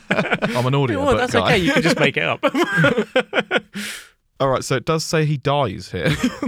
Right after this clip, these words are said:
Speaker 1: Well, he is already dead, so that's fine. <laughs>
Speaker 2: Again, though.
Speaker 1: Oh, again. Oh, let me just change this.
Speaker 2: He's unundead.
Speaker 1: <laughs> Un-, unundead.
Speaker 2: Mm,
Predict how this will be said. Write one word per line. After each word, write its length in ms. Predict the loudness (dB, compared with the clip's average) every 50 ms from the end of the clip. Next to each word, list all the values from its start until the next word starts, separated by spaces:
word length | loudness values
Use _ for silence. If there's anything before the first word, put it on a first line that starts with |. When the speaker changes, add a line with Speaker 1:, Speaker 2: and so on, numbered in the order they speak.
| -4 -6 _ _ -4
Speaker 1:
Well, 140 | 0 0 2
he 160 | 2 2 2
is 100 | 0 0
already 220 | -2 -4 -4 -2
dead, 220 | 0 -2 -2 -2 -4
so 80 | -8
that's 160 | -10 -10 -8 -6
fine. 180 | -6 -6 -2 0 0 0 2 0 -2
<laughs> 240 | -4 -6 -10 -4 -2
Speaker 2:
Again, 560 | -2 -2 0 0 0 2 0 0 -4 -6 -10 -12
though. 240 | -8 -4 -2 -2 -2 -2 -2 -2 0
Speaker 1:
Oh, 140 | 2 2 2
again. 220 | 2 2 0 -2 -2
Oh, 200 | -4 -4 -6 -8 -10 -16 -20 -14 -8
let 100 | -6 -6
me 80 | -4 -6
just 180 | -6 -10 -12 -12
change 220 | -12 -12 -12 -12
this. 100 | -14 -8 -4
Speaker 2:
He's 140 | -2 0 2
unundead. 960 | 2 2 2 2 2 0 -2 -2 -2 0 0 0 0 0 0 0 -2 -2 -2
Speaker 1:
<laughs> 40 | -2
Un-, 140 | 0 0 2
unundead. 800 | 2 0 0 0 -2 -2 -2 -4 -2 -2 -4 -4 -4 -6 -8 -10 _ _ -18 -16 -16 -14 -12
Speaker 2:
Mm, 260 | -12 -12 -12 -12 -14